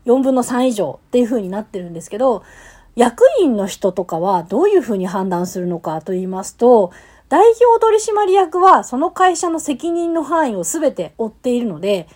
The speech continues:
常勤扱いなんですよ。で、代表取締役はどんなに働いてる時間が短かったとしても、その責任の範囲からして常勤扱いなんですね、社会保険上。で、そうなると何社も会社やってる人いるじゃないですか。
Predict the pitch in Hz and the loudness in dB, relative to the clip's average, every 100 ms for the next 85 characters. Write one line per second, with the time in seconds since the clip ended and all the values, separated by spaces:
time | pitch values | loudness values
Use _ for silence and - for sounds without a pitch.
0 | _ 277 381 370 427 403 427 - 196 165 | _ 2 2 2 -4 -2 -2 0 -2 -2
1 | 160 175 143 - _ _ _ _ - 208 | -10 -10 -12 -14 _ _ _ _ -12 0
2 | 269 427 427 466 427 427 392 370 359 330 | 2 4 4 2 2 2 -2 -2 -2 -4
3 | 302 294 277 277 302 262 - 403 508 427 | -2 -4 -4 2 4 4 2 0 0 0
4 | 370 392 254 - 240 294 302 294 277 262 | 0 0 -2 -4 0 2 2 0 -4 0
5 | 277 269 269 254 277 247 226 190 180 214 | 0 2 -2 -2 -4 -4 -6 -8 -8 -6
6 | 214 220 180 - - 339 370 302 269 381 | -4 -4 -4 -16 -4 -2 0 -2 -2 0
7 | 403 403 392 370 370 - 381 370 269 214 | 2 4 4 2 2 2 4 4 2 -2
8 | 180 180 - 294 226 - _ _ - 311 | -4 -6 0 4 4 2 _ _ 0 2
9 | 294 320 294 302 - 202 170 160 - 277 | 2 -2 -2 -2 0 -4 -4 -10 -4 -4
10 | 320 - 214 196 208 190 185 185 180 - | -4 -6 -6 -4 -4 -4 -6 -6 -10 -4
11 | 185 170 - _ - - _ _ - 262 | -2 0 -2 _ -20 -20 _ _ 2 2
12 | - _ 381 415 480 359 - 254 233 170 | 2 _ -2 2 2 2 4 6 6 4
13 | 247 466 539 - 294 196 254 214 233 220 | 2 2 2 2 2 0 0 0 2 -2
14 | 220 233 220 208 180 180 147 151 - 156 | 0 -4 0 -2 -2 -6 -10 -10 -8 -8